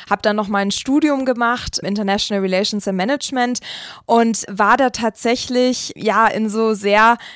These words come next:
nachhaltigen Kreisen unterwegs. Also, ähm, die ganzen Leute, mit denen ich studiert hab, haben mich da wirklich total auf dieses Thema Nachhaltigkeit gebracht und, äh, mich da auch total fasziniert davon. Und ich hab dann zwar nach dem Studium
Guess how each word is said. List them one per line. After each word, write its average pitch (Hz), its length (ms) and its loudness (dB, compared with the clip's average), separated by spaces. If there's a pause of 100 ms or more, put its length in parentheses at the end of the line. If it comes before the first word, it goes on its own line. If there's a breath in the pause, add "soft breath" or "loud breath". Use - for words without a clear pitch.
nachhaltigen 214 800 0
Kreisen 202 420 -4
unterwegs. 170 680 -8
Also, 208 440 -2
ähm, 202 460 0 (300 loud breath)
die 233 80 -8
ganzen 240 380 -4
Leute, 226 340 0
mit 233 180 -4
denen 220 140 -8
ich - 140 -8
studiert 226 440 -8
hab, 214 320 0 (160)
haben 226 160 -2
mich 240 160 -6
da 208 140 -2
wirklich 233 260 -6
total 220 540 0
auf 214 180 -4
dieses 208 320 -8
Thema 220 360 -4
Nachhaltigkeit 185 920 -6
gebracht - 560 -6 (360 loud breath)
und, 202 360 0
äh, 196 160 0
mich 202 200 -4
da 208 100 0
auch 202 100 -2
total 214 340 -4
fasziniert 214 600 -6
davon. 185 500 -6
Und 196 300 -6
ich 196 240 -6
hab 220 120 -6
dann 214 200 -4
zwar 208 220 -2
nach 196 160 -2
dem 226 100 -6
Studium 254 640 -4